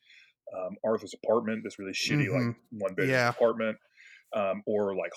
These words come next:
Speaker 1: hallways, like, alleyways, so, like, very small areas in terms of space, um, which just gives the whole thing a very claustrophobic feel, which ties in really well thematically
Speaker 2: Yes.
Speaker 1: because,
Speaker 2: Mm-hmm.
Speaker 1: you know, it is a character study,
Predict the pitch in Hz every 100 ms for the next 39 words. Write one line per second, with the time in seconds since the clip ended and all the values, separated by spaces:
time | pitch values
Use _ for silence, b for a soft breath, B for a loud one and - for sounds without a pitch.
0 | - 143 139 135 127 127 127 123 - -
1 | _ _ _ _ _ _ _ - 107 98
2 | - 123 127 123 117 117 117 113 - 107
3 | 104 98 139 117 - - 104 113 113 120
4 | 101 104 113 117 107 107 95 - - -
5 | 98 110 120 - B B B B - 92
6 | 92 107 - 135 - 131 127 117 117 117
7 | 101 98 95 - 95 95 - - 95 90
8 | - 113 101 101 B B B 165 - -
9 | 165 180 170 117 123 123 101 104 113 131
10 | - 98 92 104 123 131 170 180 - 107
11 | - 107 95 151 131 110 92 92 - _
12 | _ - 92 113 139 131 127 117 - 110
13 | 107 101